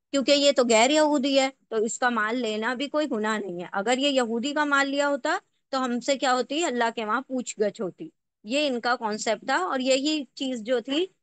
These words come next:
क्रिश्चियंस में भी थी कि वो लोग, अ, अपने वालों के साथ धोखा नहीं करेंगे लेकिन दूसरे वालों के साथ धोखा करेंगे। तो अल्लाह फरमा रहे हैं यहाँ पर कि कुछ लोग अच्छे भी हैं लेकिन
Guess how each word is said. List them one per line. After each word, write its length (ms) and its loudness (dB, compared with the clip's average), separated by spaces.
क्रिश्चियंस 600 2
में 240 2
भी 140 2
थी 360 -8
कि 80 2
वो 180 4
लोग, 280 2
अ, 420 2
अपने 340 -4
वालों 340 0
के 140 -2
साथ 220 -2
धोखा 360 -2
नहीं 180 -4
करेंगे 380 -4
लेकिन 420 -4
दूसरे 420 0
वालों 280 2
के 100 -6
साथ 180 -2
धोखा 340 0
करेंगे। 340 -6
तो 100 -2
अल्लाह 240 2
फरमा 380 -2
रहे 120 -2
हैं 60 -2
यहाँ 140 -2
पर 200 -2
कि 100 0
कुछ 280 -2
लोग 240 2
अच्छे 380 0
भी 160 0
हैं 200 0
लेकिन 280 -2